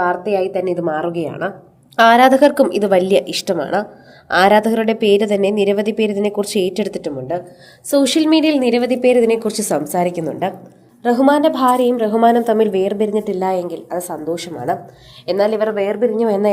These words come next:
എല്ലാവരെയും പറഞ്ഞ് പറ്റിക്കുന്നത് എന്തിനാണെന്നാണ് നിരവധി പേർ ചോദിക്കുന്നത്.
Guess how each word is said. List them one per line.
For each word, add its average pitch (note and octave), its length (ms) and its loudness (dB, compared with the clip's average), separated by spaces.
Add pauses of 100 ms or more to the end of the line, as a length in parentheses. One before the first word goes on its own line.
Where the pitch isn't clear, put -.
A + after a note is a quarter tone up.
എല്ലാവരെയും G#3 540 4
പറഞ്ഞ് G3 300 -2
പറ്റിക്കുന്നത് A#3+ 560 -6
എന്തിനാണെന്നാണ് G3 560 0 (100)
നിരവധി E3+ 380 -2
പേർ D#3 100 -2 (120)
ചോദിക്കുന്നത്. C#3+ 520 -8